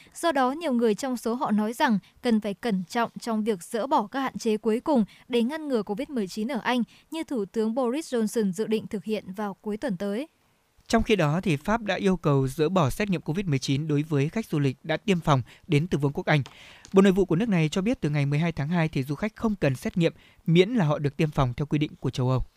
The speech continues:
Speaker 1: Thưa quý vị, Đức hy vọng sự xuất hiện của ba mươi tư triệu liều vaccine Novavax trong năm nay sẽ thuyết phục nhiều người sử dụng vaccine ngừa covid mười chín. Người phát ngôn của Bộ Y tế Đức cho biết khoảng bốn triệu liều sẽ được cung cấp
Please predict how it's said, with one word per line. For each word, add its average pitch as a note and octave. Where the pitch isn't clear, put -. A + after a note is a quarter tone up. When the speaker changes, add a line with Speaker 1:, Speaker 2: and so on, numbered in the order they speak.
Speaker 1:
Thưa F4
quý C4+
vị, C#4+
Đức F4
hy E4+
vọng B3+
sự A3
xuất F4+
hiện A#3+
của G#3+
ba D#4
mươi D#4
tư C#4+
triệu -
liều G#3
vaccine B3
Novavax G#3+
trong A3
năm G#3
nay A3
sẽ C4+
thuyết E4
phục A3+
nhiều A3
người G#3+
sử G3+
dụng G3
vaccine B3+
ngừa G#3
covid G3+
mười B3+
chín. A3+
Người C#4
phát F#4
ngôn D#4
của A3
Bộ G#3
Y G#3+
tế G#3+
Đức D#4
cho A3
biết B3+
khoảng A3
bốn A#3
triệu -
liều A3
sẽ -
được C#4
cung D4+
cấp F#4+